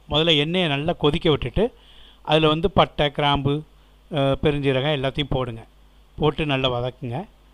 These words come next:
வதக்குனோடனே ஒரு அஞ்சு பச்சை மிளகாவை அரை அரையா கீறி போடுங்க. போட்டு வதக்குங்க. அப்புறம் ஒரு நாலு பல்லாரி வெங்காயம், கொஞ்சம் பெரிய சைஸ் பல்லாரி வெங்காயம் நறுக்கி அதையும் போட்டிருக்கேன்.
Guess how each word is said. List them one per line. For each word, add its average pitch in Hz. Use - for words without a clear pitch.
வதக்குனோடனே 165
ஒரு -
அஞ்சு 170
பச்சை 170
மிளகாவை 156
அரை 143
அரையா 143
கீறி 143
போடுங்க. 143
போட்டு 165
வதக்குங்க. 131
அப்புறம் 214
ஒரு 147
நாலு 165
பல்லாரி 151
வெங்காயம், 123
கொஞ்சம் 135
பெரிய 127
சைஸ் 120
பல்லாரி 131
வெங்காயம் 117
நறுக்கி 139
அதையும் 151
போட்டிருக்கேன். 135